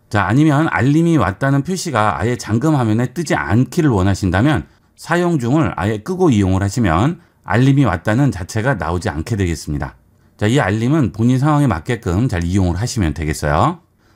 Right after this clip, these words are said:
자, 그 다음에 여기 잠금 화면에 보시면 연락처 정보라고 있죠. 이 연락처 정보로 들어갑니다.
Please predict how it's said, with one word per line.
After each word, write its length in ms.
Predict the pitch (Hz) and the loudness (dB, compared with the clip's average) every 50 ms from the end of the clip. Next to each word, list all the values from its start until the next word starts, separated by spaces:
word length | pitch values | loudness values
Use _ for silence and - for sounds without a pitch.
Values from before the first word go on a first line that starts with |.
| _ _ | _ _
자, 160 | - 117 107 | -6 -6 -4
그 100 | - 143 151 | -2 -2 0
다음에 400 | 185 185 180 151 139 147 143 110 | 0 2 2 2 2 2 2 2
여기 220 | 101 110 127 135 | 0 -2 -4 -6
잠금 420 | - - 104 113 139 147 190 190 | -8 -4 -2 0 0 0 0 0
화면에 280 | 175 156 147 139 131 120 | 0 2 0 0 0 -2
보시면 520 | 98 90 85 - 113 139 165 127 78 69 - _ _ _ _ - | -4 -6 -4 -2 0 0 0 0 -2 -6 -10 _ _ _ _ -4
연락처 560 | 90 90 117 156 196 214 214 - - 180 165 147 | 0 0 2 2 2 0 -2 -4 -4 -4 -2 0
정보라고 520 | 135 117 107 101 90 90 87 82 71 78 | 0 0 0 0 0 0 -2 -2 -2 -4
있죠. 360 | 71 - - 165 131 80 67 - _ _ _ _ - | -4 -2 -2 -2 -2 -2 -4 -8 _ _ _ _ -4
이 100 | 104 104 | 0 0
연락처 480 | 95 104 127 143 143 - - 147 147 | 0 2 0 -2 -2 -4 -4 -4 -4
정보로 420 | 135 - 101 87 85 82 92 104 101 | -2 -2 -2 -2 -2 -2 -2 -2 -4
들어갑니다. 720 | - 90 87 80 82 76 71 69 82 92 127 175 202 - | -2 -4 -2 -2 -2 -2 -2 0 0 0 0 0 -2 -6